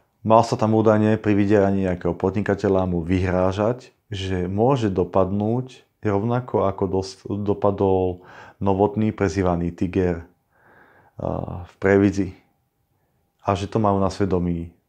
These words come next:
teda Černákovci, on ich pozná a má si dávať pozor, aby ne-, nedopadol rovnako. Bolo to tesne po likvidácii Novotného,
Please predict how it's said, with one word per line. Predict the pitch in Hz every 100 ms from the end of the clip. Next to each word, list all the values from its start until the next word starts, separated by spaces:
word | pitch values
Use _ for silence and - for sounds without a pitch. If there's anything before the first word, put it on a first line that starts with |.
| -
teda | 87 87
Černákovci, | - 98 98 98 110 107 - 131 135 - _ _ _ -
on | 101
ich | 87 -
pozná | 92 87 98 101 113 127 _ _ _ _
a | -
má | 98 107
si | -
dávať | 104 92 90
pozor, | 98 104 95
aby | 90
ne-, | 92 95 95
nedopadol | 98 87 87 87 85 85
rovnako. | 80 82 - 85 -
Bolo | 110 120 131
to | 127 107 95 - _ _ _
tesne | 139 139 - 104
po | - 98
likvidácii | 110 120 110 98 95 - 101
Novotného, | 87 82 90 92 101 110 147 156